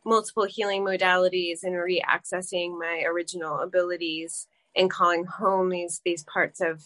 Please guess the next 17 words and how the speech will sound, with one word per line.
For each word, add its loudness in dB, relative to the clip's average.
of 2
my 4
soul 4
and -2
of -2
my 0
inner -4
self 2
to 2
come 4
into 0
more 2
wholeness, 0
to 0
be 0
able 0
to -2